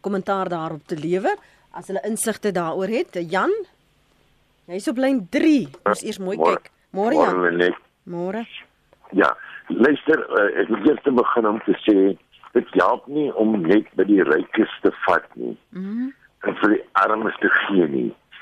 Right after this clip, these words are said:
Speaker 2: Die rykes moet beskerm word, want as die rykes klaar gevat is, waar vat jy dan? En ons mense moet geleer word om te werk. Dis 'n kultuur van,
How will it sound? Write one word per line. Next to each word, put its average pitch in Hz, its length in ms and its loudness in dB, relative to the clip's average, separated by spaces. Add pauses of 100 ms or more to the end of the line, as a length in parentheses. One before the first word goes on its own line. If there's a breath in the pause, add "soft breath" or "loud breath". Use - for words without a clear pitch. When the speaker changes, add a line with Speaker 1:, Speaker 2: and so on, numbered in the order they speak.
(300 loud breath)
Speaker 2:
Die 117 180 6
rykes - 520 2
moet 131 180 0
beskerm 156 720 0
word, 87 300 2 (360 soft breath)
want 135 220 0
as 113 160 0
die 113 160 4
rykes 120 540 2 (100)
klaar 135 260 2
gevat 123 500 -4
is, 123 200 -8
waar 98 360 2
vat 117 240 0
jy 98 240 -2
dan? 76 380 0 (920 soft breath)
En 135 240 2 (100)
ons 160 320 2
mense 113 680 2 (880 soft breath)
moet - 280 2
geleer 131 600 2
word 127 380 2
om 113 200 -2
te 123 200 2
werk. 90 380 2 (320 loud breath)
Dis 117 140 -2
'n 185 140 2
kultuur 185 800 4 (440 loud breath)
van, 151 340 0